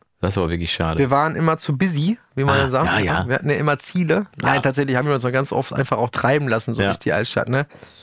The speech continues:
Speaker 2: Also da muss man schon sagen, und musikalisch übrigens auch sehr viele Highlights gehabt, Live-Musikmäßig. Erstmal gibt's super viele so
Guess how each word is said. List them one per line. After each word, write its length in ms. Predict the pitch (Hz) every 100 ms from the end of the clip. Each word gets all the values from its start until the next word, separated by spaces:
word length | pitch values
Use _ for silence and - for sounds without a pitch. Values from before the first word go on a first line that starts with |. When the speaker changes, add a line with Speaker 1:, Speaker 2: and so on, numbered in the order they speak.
| - -
Speaker 2:
Also 120 | 143
da 20 | 147
muss 160 | 180
man 80 | 214
schon 160 | 190 160
sagen, 220 | 165 180
und 300 | 220 226 254 -
musikalisch 880 | 175 175 156 127 170 262 185 165 -
übrigens 560 | 143 143 139 175 185 - -
auch 320 | 151 185 156
sehr 240 | 120 143 170
viele 300 | 160 127 117
Highlights 340 | 120 117 -
gehabt, 380 | 104 151 170 -
Live-Musikmäßig. 1120 | 120 135 - 143 151 175 147 151 - 190 - - - - - _ -
Erstmal 300 | 156 170 143
gibt's 220 | 135 113
super 280 | 170 240 185
viele 400 | - 180 165 147
so 260 | 120 131